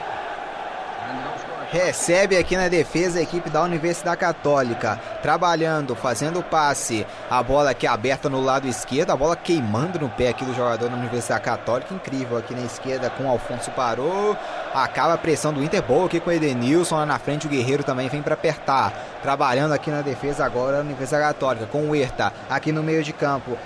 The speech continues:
recebeu o Luciano Auê, o Saavedra também passou, agora ele abre aqui na esquerda com o Alfonso, camisa número vinte e quatro, o passe é bom aqui buscando o camisa nove, o Zampedri, ele dominou, a bola bateu no Zampedri e saiu, acho que ele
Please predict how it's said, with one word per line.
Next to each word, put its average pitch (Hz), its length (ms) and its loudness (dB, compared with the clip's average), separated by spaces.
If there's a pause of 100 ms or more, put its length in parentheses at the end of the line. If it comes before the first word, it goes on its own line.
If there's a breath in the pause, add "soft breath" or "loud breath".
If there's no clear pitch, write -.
recebeu 160 460 2
o 160 60 2
Luciano 156 420 0
Auê, 131 240 4
o 151 80 4
Saavedra 143 520 2
também 139 240 -2
passou, 135 480 0
agora 139 220 2
ele 131 160 -2
abre 147 200 2
aqui - 120 -6
na 151 80 -4
esquerda 147 320 -2
com 156 140 -4
o - 20 0
Alfonso, 143 540 0
camisa 131 340 -4
número 143 240 0
vinte 160 320 0
e 170 60 0
quatro, 139 500 2 (220 loud breath)
o 175 180 8
passe 165 340 2
é 147 80 6
bom 151 220 2
aqui 160 160 0
buscando 156 760 4 (220 loud breath)
o 151 60 0
camisa 160 380 2
nove, 156 280 4
o 156 40 -4
Zampedri, 156 680 4
ele 156 60 0
dominou, 151 680 4 (220 loud breath)
a 156 80 2
bola 151 240 6
bateu 143 340 2
no 165 160 2
Zampedri 135 880 2
e 139 60 -4
saiu, 139 600 2
acho 185 120 -4
que 143 80 -4
ele 123 120 -4